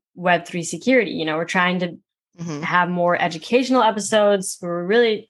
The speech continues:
Speaker 1: try our best to bring on experts to educate people. And our last,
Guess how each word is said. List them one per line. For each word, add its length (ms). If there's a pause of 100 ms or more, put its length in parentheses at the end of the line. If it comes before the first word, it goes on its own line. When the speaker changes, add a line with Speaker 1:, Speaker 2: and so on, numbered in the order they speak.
(200)
Speaker 1:
try 420 (120)
our 120
best 260
to 60
bring 200
on 240 (280)
experts 760
to 160
educate 460
people. 320
And 340 (140)
our 180
last, 800